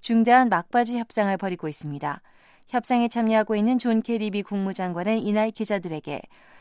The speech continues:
현재 매우 어려운 작업을 진행하고 있다며 분명한 것은 내일 밤이 협상 마감 시한이라는 점이라고 말했습니다.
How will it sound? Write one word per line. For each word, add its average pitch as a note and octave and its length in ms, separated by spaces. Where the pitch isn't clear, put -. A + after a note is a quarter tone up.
현재 B3+ 340
매우 A#3+ 260
어려운 A#3 500
작업을 G3 580
진행하고 F#3 480
있다며 D#3 480
분명한 A3 460
것은 G#3 320
내일 G#3+ 220
밤이 A#3 400
협상 A#3+ 360
마감 G3 360
시한이라는 A3 640
점이라고 G3+ 560
말했습니다. D3 640